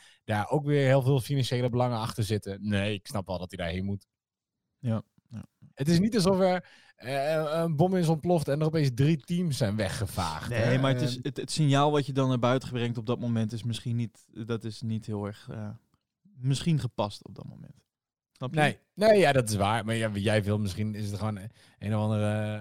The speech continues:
Speaker 1: eh, stagiaire die zijn social media be-, beheert,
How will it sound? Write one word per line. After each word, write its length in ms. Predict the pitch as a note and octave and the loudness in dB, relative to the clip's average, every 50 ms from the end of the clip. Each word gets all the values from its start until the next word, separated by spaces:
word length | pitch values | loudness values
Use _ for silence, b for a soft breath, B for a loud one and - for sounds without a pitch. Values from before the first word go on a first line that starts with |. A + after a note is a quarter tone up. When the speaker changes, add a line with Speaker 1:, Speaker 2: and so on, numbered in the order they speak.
| G#2 - _ | -10 -16 _
Speaker 1:
eh, 280 | - A2 G#2+ A2 A2 G2+ F2+ | -8 -4 -2 -2 -2 -2 -2
stagiaire 680 | A2 - - B2+ A#2 G2+ F#2+ A2+ G#2+ G#2+ A2 G#2+ G#2+ G#2+ | -6 -2 0 2 2 4 4 4 4 4 4 4 2 2
die 100 | G2+ G#2+ G2 | 2 2 2
zijn 120 | G2+ G2 | 0 2
social 320 | G2+ A#2 A2 G#2+ G2+ G#2+ | 4 6 6 6 6 4
media 400 | G#2+ A2 A2+ A2 G#2+ G2+ G2 G2 | 4 2 2 2 2 0 0 0
be-, 260 | F#2 F#2+ F#2+ F#2 F#2+ F#2+ | 0 -2 -2 -2 -2 -2
beheert, 500 | F#2 G#2 G2 F#2 F#2+ G2 G2+ A2+ - - | 0 0 2 2 2 2 0 -2 -4 -8